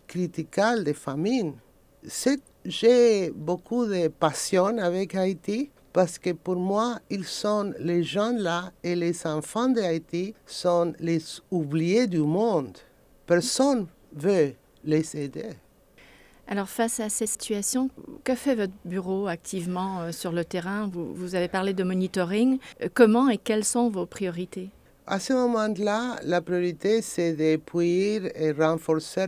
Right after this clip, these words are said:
Speaker 1: comme on peut les capacités des Nations Unies, euh, dans, dans Haïti. Ils sont les premiers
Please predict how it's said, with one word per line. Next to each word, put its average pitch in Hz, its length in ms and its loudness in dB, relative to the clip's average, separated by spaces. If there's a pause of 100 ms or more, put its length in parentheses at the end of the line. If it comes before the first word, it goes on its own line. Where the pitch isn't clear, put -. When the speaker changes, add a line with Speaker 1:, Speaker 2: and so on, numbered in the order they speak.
Speaker 1:
comme 151 220 -4
on 139 120 -2
peut 190 320 -2
les 165 160 0
capacités 147 760 -6
des 151 160 2
Nations 135 480 -4
Unies, 147 720 0
euh, 135 440 -10 (240)
dans, 135 440 -8
dans 147 260 -2
Haïti. 147 640 -6 (460)
Ils 160 160 -4
sont 151 260 -2
les 143 180 0
premiers 165 680 2